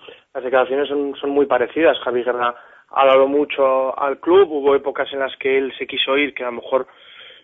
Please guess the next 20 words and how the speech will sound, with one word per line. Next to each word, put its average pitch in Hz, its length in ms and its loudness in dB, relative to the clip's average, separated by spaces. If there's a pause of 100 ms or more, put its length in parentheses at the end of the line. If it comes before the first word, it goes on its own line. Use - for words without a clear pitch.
eh, 127 280 -4
tuvo 131 200 0
opciones 131 340 -6
para 127 260 2
irse 139 360 0
y, 120 440 -6
y 127 80 -18
no 131 180 -6
pudo 135 300 0
hacerlo 135 380 2
porque 127 260 -4
el 123 100 -6
club 139 180 -2
no 131 180 0
quiso 165 340 0
o 127 280 2
las 123 220 -2
ofertas 127 340 -8
que 135 100 -2
había 131 260 4